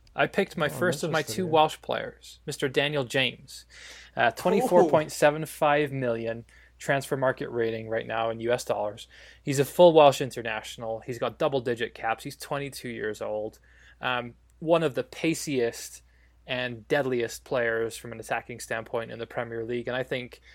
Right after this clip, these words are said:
Speaker 1: I mentioned that Mount's the closest that Chelsea have got to Frank Lampard since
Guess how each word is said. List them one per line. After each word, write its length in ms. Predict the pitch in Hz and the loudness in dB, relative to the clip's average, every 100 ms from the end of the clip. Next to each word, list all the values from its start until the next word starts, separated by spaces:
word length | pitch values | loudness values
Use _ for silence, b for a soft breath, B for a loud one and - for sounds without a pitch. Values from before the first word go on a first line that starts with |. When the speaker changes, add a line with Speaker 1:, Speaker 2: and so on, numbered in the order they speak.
| B | B
Speaker 1:
I 120 | 131 | -4
mentioned 360 | 139 139 139 123 | -2 -2 -2 -4
that 100 | 117 | -4
Mount's 380 | 120 120 135 - | -4 -6 -6 -10
the 120 | 120 | -12
closest 540 | - 123 - 120 - | -4 -4 -2 -8 -6
that 220 | 120 117 - _ _ _ _ | -6 -6 -8 _ _ _ _
Chelsea 380 | - 131 120 127 | -2 -2 -2 -6
have 100 | 117 | -6
got 180 | 120 - | -6 -6
to 80 | 123 | -10
Frank 280 | 117 113 | -10 -8
Lampard 500 | 117 120 120 139 143 | -4 -4 -2 -2 -2
since 520 | - - 135 - - | -8 -10 -8 -6 -8